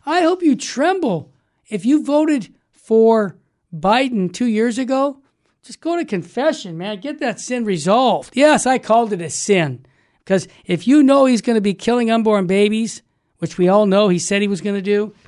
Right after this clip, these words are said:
and you voted for him, that's, that's, that's sinful. That's a serious matter. Full consent of the will, baby. That's, that's a problem. So what we need to do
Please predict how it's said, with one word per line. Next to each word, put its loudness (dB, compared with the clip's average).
and -8
you -6
voted -6
for -6
him, -10
that's, -8
that's, -6
that's -8
sinful. -8
That's -4
a -8
serious 0
matter. 0
Full -6
consent -4
of -4
the -4
will, -2
baby. -4
That's, -4
that's -4
a -10
problem. -2
So -4
what 2
we 2
need 4
to -4
do 0